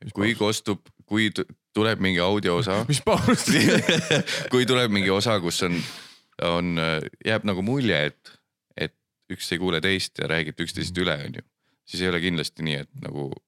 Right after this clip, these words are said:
Speaker 2: üks liige on kuskil teises riigis ja on salvestanud omale Audacity'sse. Aga kuna lihtsalt selle nagu FaceTime'i või selle Messenger video call'i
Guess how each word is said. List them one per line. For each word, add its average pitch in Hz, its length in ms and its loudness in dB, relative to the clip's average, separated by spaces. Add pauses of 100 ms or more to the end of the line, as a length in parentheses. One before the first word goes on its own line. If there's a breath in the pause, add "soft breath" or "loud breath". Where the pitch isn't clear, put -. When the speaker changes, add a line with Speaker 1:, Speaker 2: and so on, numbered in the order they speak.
(120)
Speaker 2:
üks - 300 -8
liige 71 280 -4
on 67 160 -8
kuskil - 320 -12
teises 73 460 -4
riigis 73 420 -4
ja 73 160 -4
on 73 160 -6
salvestanud 73 600 -6
omale 73 460 -4
Audacity'sse. 76 840 -6 (440 loud breath)
Aga 76 240 -2
kuna 73 280 -2
lihtsalt 73 400 -4
selle 71 300 -4
nagu 73 220 -8
FaceTime'i 76 540 -2
või 69 140 -6
selle 69 300 -8
Messenger 73 560 -6
video 76 400 -2
call'i 73 360 -6